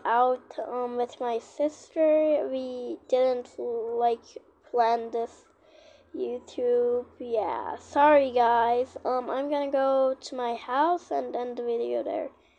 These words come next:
If I can flipping find it! Oh, there it is.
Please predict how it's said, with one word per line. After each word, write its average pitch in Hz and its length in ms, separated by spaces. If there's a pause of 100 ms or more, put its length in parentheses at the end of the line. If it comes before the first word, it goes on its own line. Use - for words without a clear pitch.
(100)
If 254 160
I 302 160
can 330 240
flipping 349 440
find 349 480
it! 285 460 (920)
Oh, 160 160
there - 180
it - 120
is. - 60